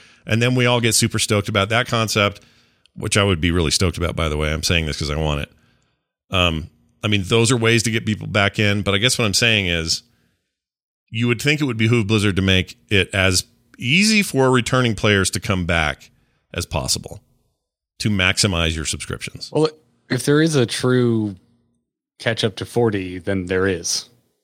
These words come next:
Speaker 2: They have done that.
Speaker 1: Right. Okay. Well, then
Speaker 2: Like,
Speaker 1: they're, you're right. They're, they have.
Speaker 2: so coming
Speaker 1: That's a
Speaker 2: into
Speaker 1: step
Speaker 2: this,
Speaker 1: in the
Speaker 2: I,
Speaker 1: right
Speaker 2: I
Speaker 1: way.
Speaker 2: thought you were mostly hung up on, on flying. But, uh, I
Speaker 1: No,
Speaker 2: would've,
Speaker 1: not so
Speaker 2: I would've,
Speaker 1: much.
Speaker 2: I, I, I would've, I would've dug deeper and researched a little more 'cause I, I don't know exactly what happens. Day,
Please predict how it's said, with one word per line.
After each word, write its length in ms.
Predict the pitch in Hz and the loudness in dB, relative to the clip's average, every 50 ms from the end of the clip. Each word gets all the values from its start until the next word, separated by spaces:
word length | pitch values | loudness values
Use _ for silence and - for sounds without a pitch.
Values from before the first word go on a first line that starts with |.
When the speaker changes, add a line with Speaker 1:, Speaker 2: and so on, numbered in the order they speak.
| _ _ _ - | _ _ _ -6
Speaker 2:
They 120 | 104 98 95 | -6 -2 0
have 180 | 101 98 90 | 0 0 0
done 160 | 90 87 90 - | -4 -6 -6 -6
that. 160 | - - - - _ _ _ _ _ _ _ _ - - - _ - | -10 -14 -18 -20 _ _ _ _ _ _ _ _ -20 -20 -20 _ -6
Speaker 1:
Right. 400 | - 101 95 71 64 - - - - _ _ _ _ _ - | -2 2 2 2 0 -2 -10 -12 -16 _ _ _ _ _ -10
Okay. 260 | 120 117 - 90 85 | -10 -4 -2 -2 -2
Well, 180 | 107 156 196 202 | 0 -2 -2 0
then 140 | 208 220 226 | 0 0 0
Speaker 2:
Like, 0 | |
Speaker 1:
they're, 120 | 220 220 196 180 185 185 180 | 0 -2 0 -2 -4 -4 -2
you're 100 | 175 196 | -4 -2
right. 240 | 214 190 117 80 78 | 0 0 -2 -2 0
They're, 200 | 131 131 131 147 | 0 0 0 0
they 140 | 131 127 120 | 0 -2 0
have. 80 | 113 - | 2 2
Speaker 2:
so 160 | 180 165 151 | 0 0 -2
coming 280 | - 190 214 233 226 | -2 -2 0 0 0
Speaker 1:
That's 40 | 196 | 0
a 20 | 185 | 0
Speaker 2:
into 100 | 190 170 | 0 0
Speaker 1:
step 100 | 151 143 | 0 0
Speaker 2:
this, 100 | 139 156 | 0 2
Speaker 1:
in 80 | 143 | 0
the 60 | 139 | 2
Speaker 2:
I, 40 | - | 2
Speaker 1:
right 40 | 135 | 2
Speaker 2:
I 20 | 139 | 0
Speaker 1:
way. 100 | 139 - | 0 0
Speaker 2:
thought 160 | 190 196 - | 0 -2 0
you 80 | 196 165 | 0 0
were 80 | 135 131 | 2 2
mostly 360 | 131 135 147 147 - 151 123 | 2 2 0 0 0 0 0
hung 180 | 131 131 117 | 0 2 0
up 160 | 113 104 - 113 | 0 -2 0 -2
on, 260 | 107 101 98 98 - _ - | -2 -2 -2 -6 -8 _ -6
on 180 | 107 107 101 | -6 -6 -6
flying. 720 | - - - - - - 135 131 123 113 95 85 82 85 - - - _ _ - | -6 -10 -10 -10 -6 0 2 2 2 2 0 -2 -6 -12 -18 -20 -20 _ _ -8
But, 140 | - 135 - | -6 -4 -4
uh, 240 | 127 113 110 107 107 - - - - - - - - - _ _ _ _ _ _ _ _ _ - | -2 -4 -4 -6 -6 -8 -10 -12 -12 -14 -20 -20 -20 -20 _ _ _ _ _ _ _ _ _ -6
I 40 | - | -2
Speaker 1:
No, 100 | 160 175 | 0 2
Speaker 2:
would've, 120 | 175 170 | 2 2
Speaker 1:
not 160 | 165 156 135 - | 2 2 2 2
so 100 | - 80 | 2 2
Speaker 2:
I 60 | 76 | 2
would've, 180 | 73 71 - | 0 -2 -4
Speaker 1:
much. 160 | - 104 - - - | -6 -8 -10 -8 -10
Speaker 2:
I, 40 | 113 | -10
I, 40 | - _ _ - _ _ _ - | -10 _ _ -20 _ _ _ -6
I 40 | 120 | -4
would've, 360 | 127 147 170 170 151 120 - | 0 0 2 2 2 0 0
I 60 | - 139 | 0 2
would've 220 | 156 202 185 160 | 2 2 0 2
dug 220 | 143 170 160 156 | 0 0 0 0
deeper 320 | 135 143 143 135 - 123 110 | 0 0 0 2 2 2 2
and 80 | 107 113 | 4 2
researched 420 | 120 135 - - - 131 104 - | 0 0 0 -2 -4 -2 -2 -4
a 40 | 104 | -2
little 100 | 104 101 | -4 -4
more 120 | 107 113 110 | -4 -4 -6
'cause 140 | - 123 131 | -4 -2 0
I, 100 | 151 170 - | 0 0 2
I 80 | 143 147 | 0 2
don't 160 | 156 190 202 | 2 2 2
know 160 | 160 139 143 143 | 2 2 2 2
exactly 320 | 135 120 120 113 - 131 | 2 0 0 0 0 0
what 140 | 120 120 117 | 0 2 2
happens. 260 | 143 143 120 110 101 | 2 2 0 0 0
Day, 120 | 110 110 | 0 0